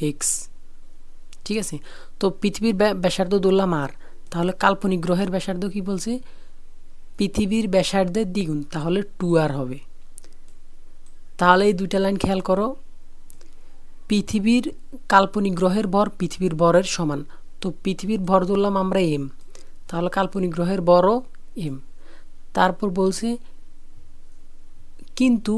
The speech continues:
ব্যাসার্ধ পৃথিবীর ব্যাসার্ধের দ্বিগুণ, তো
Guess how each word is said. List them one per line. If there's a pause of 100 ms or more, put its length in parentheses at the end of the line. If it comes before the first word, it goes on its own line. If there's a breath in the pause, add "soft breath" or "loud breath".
(480)
ব্যাসার্ধ (360)
পৃথিবীর
ব্যাসার্ধের
দ্বিগুণ, (460 soft breath)
তো